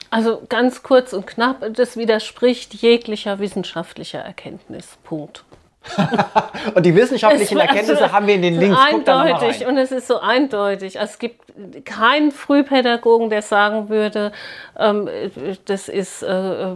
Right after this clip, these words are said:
Speaker 1: besonders wichtig, dass Kinder, ähm, ganz früh betreut werden.
Speaker 2: Und nur
Speaker 1: Ja,
Speaker 2: sich
Speaker 1: ich
Speaker 2: da
Speaker 1: so
Speaker 2: gut
Speaker 1: finde,
Speaker 2: entwickeln können
Speaker 1: ja,
Speaker 2: in der Kita
Speaker 1: ja,
Speaker 2: oder
Speaker 1: also,
Speaker 2: Krippe.
Speaker 1: ja.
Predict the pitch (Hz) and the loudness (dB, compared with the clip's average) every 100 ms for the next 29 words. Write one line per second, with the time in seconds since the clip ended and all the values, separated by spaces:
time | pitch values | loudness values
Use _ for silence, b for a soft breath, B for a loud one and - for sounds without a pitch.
0 | 185 185 196 196 190 190 208 - - 196 | -12 -4 -2 0 -2 -2 -4 -4 -8 -8
1 | - 185 - 202 190 185 185 180 - 175 | -6 -8 -6 -6 -2 -2 -2 -4 -4 -6
2 | 175 175 - - 170 170 180 - - 196 | -6 -10 -12 -14 -8 -4 -4 -6 -8 -4
3 | 180 180 - _ 175 - 190 190 - 156 | -4 -6 -18 _ -12 -2 0 0 -6 -8
4 | 156 165 135 - 156 156 127 123 - 123 | -8 -4 -4 4 6 6 4 0 2 2
5 | 120 127 127 107 117 120 104 104 98 - | 2 0 0 0 -2 -2 -2 0 0 0
6 | 110 104 196 196 196 - 208 202 208 190 | -2 -6 -2 2 4 2 0 0 0 0
7 | 190 190 - 180 | -4 -10 -6 -6